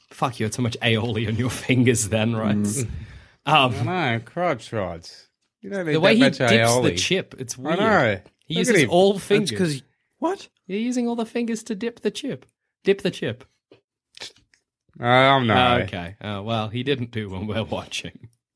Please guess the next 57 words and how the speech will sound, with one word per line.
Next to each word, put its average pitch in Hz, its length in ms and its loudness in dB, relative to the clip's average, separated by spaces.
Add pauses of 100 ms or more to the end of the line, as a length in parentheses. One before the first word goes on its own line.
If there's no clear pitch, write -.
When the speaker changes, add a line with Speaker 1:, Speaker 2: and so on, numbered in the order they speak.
(200)
Speaker 3:
Yeah, 202 220 0
he 117 80 2
does 139 200 2
it 123 140 -2
perfect 147 440 -2
when 123 100 0
he's 113 200 -2
watched. 120 580 -2
<laughs> - 60 -12 (720)
Speaker 2:
What 185 120 6
do 226 60 4
you 226 120 4
Speaker 3:
He's 196 160 4
not 190 140 6
Speaker 2:
mean? 123 120 0
Like, 127 120 0
Speaker 3:
watched. - 400 -6
Speaker 2:
explain 143 540 -2
it. 113 100 -2
I'll 117 100 0
do 156 220 2
what 160 140 6
I 135 100 4
did 131 200 0
before. 117 580 0
Speaker 1:
<laughs> - 20 -12
Okay, 143 240 2
do 151 140 2
what 185 80 4
you 185 80 2
did 160 180 2
before. 113 380 -4
Speaker 2:
It 120 120 -2
wasn't 143 340 2
what 117 120 0
you 120 100 -2
think 113 280 -4
I 110 100 -2
did. 110 220 -2 (680)
Look, 113 260 -4
Speaker 1:
Okay. 104 120 -6 (200)
Speaker 2:
you 113 120 -6
ready? 120 140 -2
Speaker 1:
Ryder 151 200 4
has 131 160 2
a 123 60 0
whole 131 120 2
bunch 123 220 0
of 117 80 -6
chips, - 420 -8
just - 260 -10
let 107 180 -10
everyone 107 380 -8
know. 98 120 -12 (140)
Speaker 2:
I 113 80 -6
grabbed 117 260 0
four. 117 500 -4